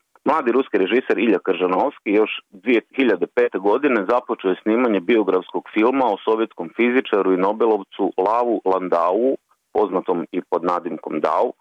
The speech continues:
ali se film s vremenom pretvorio u sumanuti, megalomanski projekt. U Ukrajini je izgrađen golemi set s oko četiristo glumaca i desetak hiljada statista koji su godinama živjeli tamo, neki stalno, neki povremeno. Živjeli su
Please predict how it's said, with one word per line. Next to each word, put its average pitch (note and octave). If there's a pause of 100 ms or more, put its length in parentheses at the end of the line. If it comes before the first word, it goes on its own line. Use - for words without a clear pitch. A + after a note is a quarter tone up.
(100)
ali G2
se -
film E3+
s -
vremenom D3+
pretvorio B2
u G2
sumanuti, E2+
megalomanski G#2
projekt. - (260)
U A2+
Ukrajini G#2
je G2+
izgrađen G#2+
golemi G#2 (120)
set A#2 (260)
s -
oko F2+ (180)
četiristo A2
glumaca F#2+
i F2
desetak G#2+
hiljada G2+
statista G#2+
koji F2
su G2
godinama F#2+
živjeli F#2
tamo, A#2+ (220)
neki G#2
stalno, A2
neki F#2
povremeno. - (260)
Živjeli D3+
su A#2